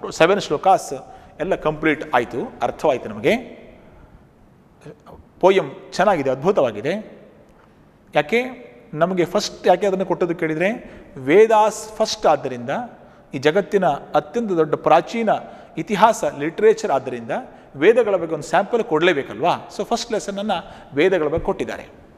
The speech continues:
ಅಭ್ಯಾಸ, ಇಷ್ಟೇ ವೇದಗಳೆಲ್ಲ ತುಂಬ ಇದೆ, only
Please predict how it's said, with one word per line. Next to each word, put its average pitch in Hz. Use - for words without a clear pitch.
ಅಭ್ಯಾಸ, 160
ಇಷ್ಟೇ -
ವೇದಗಳೆಲ್ಲ 196
ತುಂಬ 214
ಇದೆ, 170
only 269